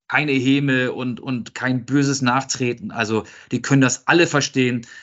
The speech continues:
zumal Werder ja, äh, mit Raphael Borré jetzt auch, äh, am selben Tag oder einen Tag später, am vergangenen Freitag, noch einen Nachfolger präsentiert hat.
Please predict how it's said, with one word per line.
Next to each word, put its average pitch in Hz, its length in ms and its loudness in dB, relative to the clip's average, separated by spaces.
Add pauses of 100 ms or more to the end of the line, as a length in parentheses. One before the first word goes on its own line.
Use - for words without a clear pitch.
(140)
zumal 127 480 2
Werder 131 220 4
ja, 123 320 0
äh, 120 180 -2
mit 117 160 -4
Raphael 127 320 -2
Borré 117 300 0
jetzt 123 260 -2
auch, 120 260 -4
äh, - 40 -8
am 117 340 -4
selben 123 320 -2
Tag 120 240 -4
oder 117 140 -4
einen 127 120 -4
Tag 120 140 -4
später, 135 320 -2
am 110 60 -6
vergangenen 120 340 0
Freitag, 123 320 -2
noch 117 160 -4
einen 123 60 2
Nachfolger 123 400 0
präsentiert 117 500 -8
hat. 113 160 -2